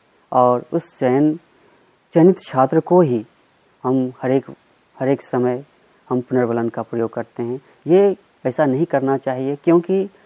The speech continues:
इससे क्या होता है कि दूसरे छात्र का, पर भी इसका negative प्रभाव पड़ता है। तो इसलिए हमें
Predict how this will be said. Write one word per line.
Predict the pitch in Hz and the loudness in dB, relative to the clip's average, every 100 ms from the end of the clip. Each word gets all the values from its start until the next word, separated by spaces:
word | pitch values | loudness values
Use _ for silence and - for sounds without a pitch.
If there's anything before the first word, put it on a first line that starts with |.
| _ _ _ _ - | _ _ _ _ -2
इससे | 202 - 240 | -2 2 2
क्या | 156 | 4
होता | 127 123 151 | 4 2 -2
है | 156 180 | -2 -4
कि | 139 | 0
दूसरे | 143 - 180 | -2 2 0
छात्र | - 131 131 139 | 2 -2 -2 -2
का, | 143 | 0
पर | 135 139 131 | 2 2 0
भी | 127 135 | 0 -4
इसका | 117 135 | -4 -2
negative | 120 113 117 - - | -2 0 -2 -6 -14
प्रभाव | 117 117 180 _ - | -12 -10 -10 _ -14
पड़ता | 113 - 113 | -14 -12 -12
है। | 110 - _ _ _ | -12 -20 _ _ _
तो | 135 | -8
इसलिए | - 143 151 | -6 -2 -2
हमें | 123 127 131 | -2 -4 -6